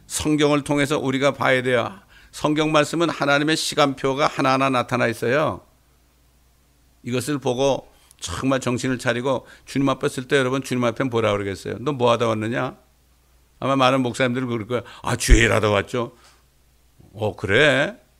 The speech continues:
정말 주의 일하다 왔냐? 내가 보니까 네 일하다 왔는데?" 이렇게 될 거예요. 대부분 정신 차려 두렵고 떨립니다. 저도 이렇게 기도할 때마다 "주님, 정말 두렵고 떨립니다. 제가 주님 앞에 어떻게 서게-, 쓰겠어요?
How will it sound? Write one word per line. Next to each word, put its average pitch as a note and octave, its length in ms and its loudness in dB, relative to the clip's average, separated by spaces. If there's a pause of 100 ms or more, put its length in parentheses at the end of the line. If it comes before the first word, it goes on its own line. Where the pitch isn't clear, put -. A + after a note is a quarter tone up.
(200)
정말 A#2+ 340 2
주의 C3+ 240 2
일하다 A#2+ 240 2
왔냐? B2+ 460 0 (360)
내가 B2+ 260 6
보니까 C#3+ 340 2
네 C#3+ 260 0
일하다 B2+ 300 6
왔는데?" A2 600 2 (520)
이렇게 D#3 220 2
될 D3+ 180 2
거예요. D#3+ 260 2
대부분 D#3+ 420 2
정신 C#3 300 0
차려 D3 420 0
두렵고 E3 380 0
떨립니다. E3+ 880 2 (1800)
저도 D#3+ 220 0
이렇게 E3 180 0
기도할 D3+ 340 2
때마다 D3 280 0
"주님, C#3+ 460 -2 (240)
정말 D#3 340 0
두렵고 D3 340 0
떨립니다. C3 640 2 (260)
제가 D3 240 4
주님 D3 220 2
앞에 C#3 240 2
어떻게 C#3+ 280 2
서게-, C3 300 0
쓰겠어요? A#2 760 0